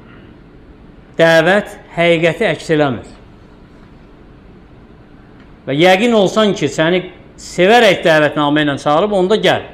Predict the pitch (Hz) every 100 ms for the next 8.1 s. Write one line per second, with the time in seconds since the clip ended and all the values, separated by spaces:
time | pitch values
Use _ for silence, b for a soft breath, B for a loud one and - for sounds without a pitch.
0 | - - - - - - - - - -
1 | - - 139 175 202 196 185 185 - 226
2 | 202 175 170 165 185 185 214 226 - 185
3 | 175 165 175 175 196 175 156 139 131 131
4 | - 131 120 139 - - - - - -
5 | - 175 180 175 175 170 147 175 180 170
6 | - 156 - 156 147 156 147 139 127 -
7 | 165 185 180 170 160 151 147 147 147 143